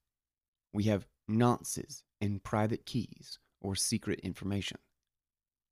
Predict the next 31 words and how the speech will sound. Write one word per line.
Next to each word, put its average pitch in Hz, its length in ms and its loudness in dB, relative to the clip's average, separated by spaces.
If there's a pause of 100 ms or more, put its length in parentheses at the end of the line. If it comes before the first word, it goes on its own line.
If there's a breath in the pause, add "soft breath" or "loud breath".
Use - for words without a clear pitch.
(580)
Moving 117 280 4
toward 98 280 -2
the 90 60 -4
right, 113 380 -2 (280)
we 101 80 0
have 92 120 0
fresh, - 640 0 (260)
valid 113 420 0
blocks - 540 -2 (100)
before 113 380 0
broadcast. 104 800 -2 (800)
We 101 80 2
have 104 240 2
attacks - 640 -6 (280)
and 104 120 -2
malicious 113 480 0
reorgs 92 760 -2 (260)
and 104 160 0
consensus 104 640 -2
bugs. - 500 -8 (800)
And 95 80 -4
then 98 60 0
as 104 140 0
we 113 80 4
reach 110 340 0 (180)
the 117 100 2
middle, 117 380 2 (760)
at 104 100 -6
the 107 80 0
chain 127 420 4
tip - 300 -4